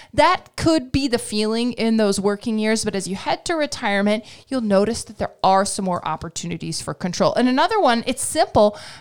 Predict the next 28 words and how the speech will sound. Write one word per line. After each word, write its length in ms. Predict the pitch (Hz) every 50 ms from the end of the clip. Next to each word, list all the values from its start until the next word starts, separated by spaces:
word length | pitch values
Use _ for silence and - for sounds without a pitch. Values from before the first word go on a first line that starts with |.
| - -
but 400 | - 262 254 277 - - - - _
<laughs> 80 | _ -
hey, 280 | 247 277 370 370 311 - - - - _ -
Sean, 360 | - - 349 359 415 349 -
it's 160 | - 277 -
the 100 | - 311
tax 360 | 302 - 277 254 349 - - -
form. 280 | 294 233 165 143 165 - - _ _ _ _ _ _ -
Back 280 | 208 254 247 320 -
to 120 | - - 302
you 220 | 294 320 349 381
and 140 | 381 277 254
your 100 | 233 240
Friday 380 | - - 277 277 302 311 294
happy 360 | 285 269 294 294 294 - 320 311
hours. 320 | 302 302 302 311 330 320 - - - - - - 233
When 160 | - 240 254
you 180 | 262 277 330 339
write 260 | 359 359 370 349 -
down 360 | 208 254 240 240 233 226 196 - -
income 520 | 226 254 277 294 - - 262 220 202 -
in 180 | - 185 185 180
retirement, 600 | 175 185 - - - 208 190 185 196 208 175 -
there 100 | 277 -
isn't 340 | - 381 - 453 415 -
just 300 | 202 - 214 202 - -
one 320 | - 180 208 202 196 196 190
line, 460 | 196 220 247 233 175 175 175 190